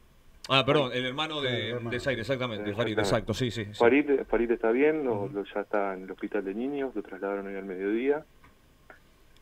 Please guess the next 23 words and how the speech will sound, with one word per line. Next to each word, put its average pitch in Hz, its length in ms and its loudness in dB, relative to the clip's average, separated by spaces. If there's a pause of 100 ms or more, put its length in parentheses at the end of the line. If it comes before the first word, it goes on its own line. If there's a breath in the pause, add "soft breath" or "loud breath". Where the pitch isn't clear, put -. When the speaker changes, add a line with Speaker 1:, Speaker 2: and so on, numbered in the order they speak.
Speaker 3:
Le 101 80 0
dieron 101 200 2
el 101 100 0
alta 101 240 0
en 95 100 -6
San 98 140 -6
Genaro, 127 500 4
ayer - 280 -4
tuvo 101 200 -4
la 92 60 -10
intervención 92 540 -8
quirúrgica, 131 840 0
estuvo 92 720 -4 (240)
aproximadamente 104 800 -6
dieciocho 104 400 -6
horas 101 140 -4
en, 92 200 -14 (400)
en 98 120 -8
terapia, 127 460 2 (320)
en 95 60 -18
cuidados, 104 480 0
digamos. 101 340 -4 (1160)
Eh, 92 500 -4